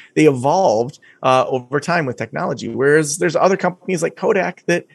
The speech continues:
didn't really do a very good job with that. They just kinda died off. And, and so when we're looking at building an organism, you're changing and adapting over time, uh, which is where that second internal inclination of an outsider approach is so important, because,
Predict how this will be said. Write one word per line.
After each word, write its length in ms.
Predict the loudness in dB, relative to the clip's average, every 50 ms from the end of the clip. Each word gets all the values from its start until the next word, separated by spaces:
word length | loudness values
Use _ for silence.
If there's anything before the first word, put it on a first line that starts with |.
| _ _ _
didn't 220 | 0 2 2 2
really 200 | 2 2 2 2
do 200 | 2 2 2 2
a 40 | 2
very 240 | 2 0 0 0 2
good 140 | 0 0 -2
job 240 | -2 -6 -6 -8 -8 -8
with 100 | -8 -6
that. 160 | -6 -6 -6
They 80 | -6
just 160 | -8 -8 -10 -8
kinda 220 | -8 -6 -6 -6
died 280 | -6 -6 -6 -6 -6 -6
off. 360 | -6 -8 -10 -12 -18 -20 _ _ -10
And, 240 | -8 -6 -6 -6 -2
and 140 | -2 0 4
so 220 | 4 4 4 2 -2 -14 -20 -20 -20 _ _
when 100 | 2 4
we're 80 | 4
looking 220 | 4 4 2 0 2
at 60 | 2
building 200 | 0 0 0 -4
an 80 | -6 -4 -2
organism, 680 | -2 -2 -2 -2 -4 -4 -6 -4 -4 -6 -4 -4 -6 -8
you're 100 | -8 -8
changing 380 | -8 -8 -8 -8 -8 -6 -6 -6
and 100 | -8 -4
adapting 480 | -4 -4 -4 -4 -6 -10 -8 -8 -8
over 180 | -6 -8 -10 -14
time, 440 | -12 -10 -10 -10 -10 -12 -14 -16 -18 _ -20 _ _ _ -8
uh, 260 | -6 -4 -2 -4 -4 -6
which 200 | -4 -4 -4 -2
is 80 | 2 4
where 100 | 6 6
that 120 | 6 4
second 340 | 0 -2 -2 -2 -2 -2 -4
internal 380 | -4 -4 -4 -4 -4 -4 -4
inclination 560 | -4 -6 -8 -8 -6 -6 -6 -6 -8 -6 -6 -6
of 80 | -6
an 80 | -6 -4 -2
outsider 600 | -2 -2 -2 -2 -2 0 0 0 0 -2 -4 -4
approach 560 | -8 _ 0 2 4 4 4 2 -2 -10 -10
is 140 | -8 -6 -6
so 280 | -4 -2 0 0 0 0
important, 560 | -2 -6 _ _ -2 -2 -2 -4 -12 -16 -16
because, 360 | -16 -6 -4 -4 -4 -4